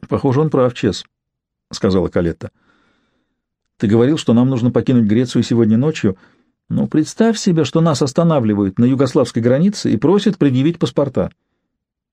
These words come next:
А если полиция успеет сообщить пограничникам, что разыскивает нас?» Калетта говорила, энергично жестикулируя левой рукой,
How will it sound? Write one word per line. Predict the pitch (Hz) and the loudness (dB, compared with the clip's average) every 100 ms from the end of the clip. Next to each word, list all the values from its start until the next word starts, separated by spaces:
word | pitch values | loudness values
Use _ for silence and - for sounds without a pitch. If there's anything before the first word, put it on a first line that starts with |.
| _ 113 | _ -2
А | 139 | 2
если | 180 185 | 2 2
полиция | 156 156 175 156 | 2 2 0 0
успеет | 147 - 156 147 | 0 0 0 2
сообщить | - 135 180 - | 0 0 -2 0
пограничникам, | - 135 123 110 135 123 147 - _ | 0 2 2 0 -4 -4 -8 -10 _
что | - 143 | -2 0
разыскивает | 143 139 - 139 127 | 2 -2 -2 -4 -2
нас?» | 135 123 - _ - - - _ _ _ | -4 -6 -14 _ -20 -20 -20 _ _ _
Калетта | 98 117 120 | 2 2 2
говорила, | 107 110 120 151 | 2 2 2 2
энергично | 139 120 117 104 120 120 - 104 | 0 0 0 0 -2 -4 -2 -2
жестикулируя | 101 - - 123 113 107 | -2 -6 -2 0 2 2
левой | 113 104 | 2 0
рукой, | 98 90 147 143 | -2 0 0 0